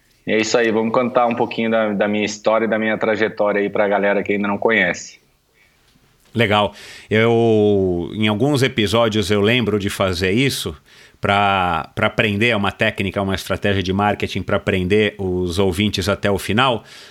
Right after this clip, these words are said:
Speaker 2: No final você vai falar aí dessa fortuna que eu mencionei no começo e das fazendas que você anda comprando aí pelo interior desse Brasil, <laughs> em terras além de Minas Gerais, que eu sei. Mas daqui a pouco a gente vai falar disso aí. Quem tiver interessado vai ter que ficar ouvindo a gente até o final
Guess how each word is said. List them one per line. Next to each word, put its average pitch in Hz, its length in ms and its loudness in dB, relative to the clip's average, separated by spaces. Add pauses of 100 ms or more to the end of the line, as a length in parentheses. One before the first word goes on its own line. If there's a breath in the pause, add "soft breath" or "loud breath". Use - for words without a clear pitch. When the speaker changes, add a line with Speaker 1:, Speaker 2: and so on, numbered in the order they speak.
(140 loud breath)
Speaker 2:
No 127 100 2
final 123 340 0
você 135 160 -4
vai 123 140 2
falar 113 300 2
aí 107 80 2
dessa 101 260 -2
fortuna 104 520 0
que 101 100 -4
eu 98 40 2
mencionei 98 480 0
no 95 100 -2
começo 104 360 -2
e 117 40 -2
das 117 140 2
fazendas 107 540 0
que - 80 -8
você 101 240 -2
anda 104 160 0
comprando 95 460 -2
aí 95 80 0
pelo 98 180 0
interior 95 340 0
desse 92 300 -2
Brasil, 95 400 0
<laughs> - 720 -4
em 117 400 2
terras 123 380 0
além 131 340 2
de 143 140 0
Minas 156 300 0
Gerais, 139 340 0
que - 120 0
eu 147 100 0
sei. 113 320 0
Mas 123 180 0
daqui - 140 0
a 139 40 0
pouco 151 220 -2
a - 20 2
gente 143 220 -2
vai 143 140 2
falar 135 300 2
disso 123 300 -2
aí. 123 320 -2
Quem 131 160 -2
tiver 123 220 -4
interessado 110 560 -2
vai 110 100 -2
ter 110 140 -4
que - 80 -12
ficar - 220 -6
ouvindo 98 280 -2
a 92 60 -4
gente 101 220 -6
até 104 160 -4
o 110 80 0
final 98 400 -4